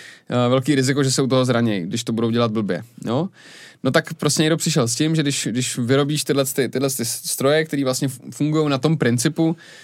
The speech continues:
že ty si do nich buď to jak sedneš, nebo stoupneš, nebo si na ně lehneš a, a vykonáváš tu svalovou práci proti nějaký předem daný dráze,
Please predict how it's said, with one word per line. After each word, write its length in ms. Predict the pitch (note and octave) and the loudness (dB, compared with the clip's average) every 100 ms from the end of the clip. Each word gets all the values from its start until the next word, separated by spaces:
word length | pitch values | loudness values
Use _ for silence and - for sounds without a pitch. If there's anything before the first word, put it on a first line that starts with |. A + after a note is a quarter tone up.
| - | -10
že 120 | A#2+ | -6
ty 100 | C3+ | -2
si 140 | - | 0
do 60 | C#3+ | 2
nich 200 | C#3 B2+ - | 2 -2 -4
buď 160 | A#2+ | -4
to 60 | A#2+ | 2
jak 180 | C3 A2 | 0 2
sedneš, 420 | C3+ C#3+ D#3 D3 | 0 2 2 2
nebo 140 | B2+ | 0
stoupneš, 420 | A#2 D3 C#3+ D3 C3+ | 2 0 2 -2 0
nebo 140 | C3+ | -2
si 120 | C3 | 0
na 80 | C3+ | 0
ně 100 | A#2 | 2
lehneš 440 | A2 C#3 D3+ - - - - - _ _ | 2 2 2 -2 -8 -20 -20 -20 _ _
a, 240 | A2+ A2 G2+ A#2 _ _ _ - _ _ | 0 2 0 -6 _ _ _ -20 _ _
a 60 | - | -2
vykonáváš 640 | A#2+ C3+ F#3 F3+ F3 E3+ - | 2 4 4 6 6 4 4
tu 80 | |
svalovou 440 | D#3 D3 C#3+ D3+ C#3 | 0 4 4 4 4
práci 560 | A2+ G#2+ A2+ - D3+ D#3 | 4 2 2 2 0 2
proti 260 | D3 C#3 D#3 | 0 2 2
nějaký 320 | D3 C#3 C#3+ | 0 0 -2
předem 340 | C3 C#3+ C#3+ | 0 2 2
daný 220 | C3+ C3+ B2+ | 2 2 2
dráze, 400 | A2+ A#2 A#2+ | 2 2 0